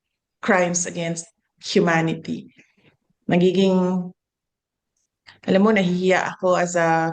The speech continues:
Filipino citizen ngayon eh. Nagiging, ano, katatawanan tayo ng, uh, buong mundo na merong isang bansa na binibigay ang kanyang citizen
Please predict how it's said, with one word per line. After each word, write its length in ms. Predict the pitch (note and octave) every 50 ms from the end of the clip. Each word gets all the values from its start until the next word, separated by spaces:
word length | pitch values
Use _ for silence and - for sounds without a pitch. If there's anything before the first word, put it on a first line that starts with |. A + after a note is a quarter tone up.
| E3
Filipino 560 | - F3+ F3+ F3+ F3 F3 F3+ F3 E3 E3+ E3 E3
citizen 560 | E3 - E3 - E3+ E3 E3+ E3+ E3 E3 E3
ngayon 320 | E3 E3 E3 D#3+ D#3+ D#3+
eh. 240 | D#3+ D#3+ D#3+ E3+ F3
Nagiging, 640 | F3 E3+ E3 E3 E3+ E3 E3+ E3+ E3+ E3+ E3 E3 E3 E3 - - - - - - - - _ _ _ _ _ _ _ -
ano, 480 | F3 F3 E3+ E3+ E3+ E3+ - - - _ _ _ _
katatawanan 720 | - F3+ F#3 - - F3+ F3+ F3+ F3+ F3+ F3 F3 F3 F3 F3
tayo 480 | E3+ E3+ E3+ E3+ E3+ E3+ F3 F3 F3 - _
ng, 480 | G3+ F#3+ E3+ E3+ E3 E3 E3 E3 E3
uh, 240 | E3 D#3+ E3 E3 D#3 D#3 - _ _ _ _ _
buong 720 | - E3+ F3+ F3+ - D#3+ E3 E3 E3 E3 E3+ E3+ E3 - _ _ _ _ _ _ _ _ _ _ _ _ -
mundo 640 | F3+ F3+ F3 D#3+ E3 D#3+ E3 D#3+ - - - - _ _ _ - - - - _ _ _ _ _ _ _ _ _ _ _ _ _ _ _ F3+
na 160 | F3+ F3+ F3 E3+ E3 D#3+ D#3+ D#3+ D#3 D3+ D3 - - -
merong 320 | - E3+ F#3 F#3 F#3+ G3 F#3+
isang 320 | - - G3+ F3+ F3+ F3
bansa 480 | F3 E3+ E3+ E3+ - - F3+ E3+ E3+ -
na 160 | - F3 B2+ A2 - - F3+ E3
binibigay 880 | G3 G3+ G#3 G#3 G#3 A3 F#3 F#3+ G#3 - G#3 F#3+ F3 D#3+ D3+ D#3 D#3 - _ _ _ _ _ _ _ _ _ _ _ _
ang 240 | - - F3+ F3+ F3+ F3 F3+
kanyang 400 | F3+ F3+ F3+ F3+ F3+ F3+ F3+ -
citizen 720 | - E3 - F#3 F3 F3+ - D#3+ D#3+ D#3 E3 E3+ E3+ F3+